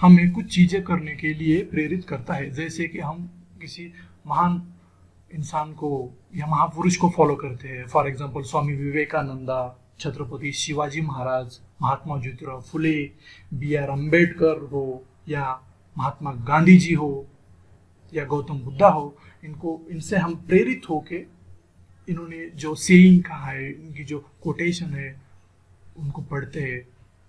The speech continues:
इनके सिद्धांतों पे हम चलने का प्रयास करते हैं। ये लोग तो बोलते नहीं है, लेकिन हम उनसे प्रेरित होके ये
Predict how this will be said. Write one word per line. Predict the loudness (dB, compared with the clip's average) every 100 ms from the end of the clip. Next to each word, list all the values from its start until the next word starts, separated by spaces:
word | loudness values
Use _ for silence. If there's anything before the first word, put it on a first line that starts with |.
| _ _ _ _ _ _ _
इनके | -10 -8
सिद्धांतों | -8 -6 0 4 4 2
पे | -6
हम | -8
चलने | -6 -6 -6
का | -10
प्रयास | -8 -6 -4 -6 -12
करते | -18 -16 -18
हैं। | -18 -20 -12
ये | -2 0 2
लोग | 0 0 -6
तो |
बोलते | -10 -8 -6 -6
नहीं | -8 -10
है, |
लेकिन | -10 -8 -8 -10 -20 _ -20 -20 _ -20 -20 -20 -20 -20 -2
हम | 4 4 4 -6 -20 -20 _ -4 12
उनसे | 12 12 8
प्रेरित | 2 2 2 0 0
होके | -2 0 -4 -4 -10 -20 -20 _ _ -16
ये | -8 -6 -6